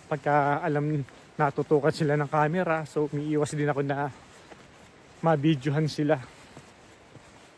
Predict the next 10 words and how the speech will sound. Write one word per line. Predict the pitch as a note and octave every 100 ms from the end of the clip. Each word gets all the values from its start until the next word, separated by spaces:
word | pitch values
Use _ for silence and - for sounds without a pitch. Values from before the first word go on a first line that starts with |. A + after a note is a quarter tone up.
| _ _ - - -
Kanina, | - D#3+ G3 F3+
bago | D#3+ D#3
kami | D#3 E3 D#3+
magsimula, | E3 - F3 F#3+ F3 E3+ - - - - - - - - -
parang | - D3 D#3 D3+ D3+
sinasabi | C#3+ E3 D#3 E3+ D#3+
nila | F3 F#3
parang | - D#3 D#3
ang | E3+ D#3+ D#3 D3+ D3+ D3 C#3
layo, | D3+ D#3+ F3 F3 F3 F3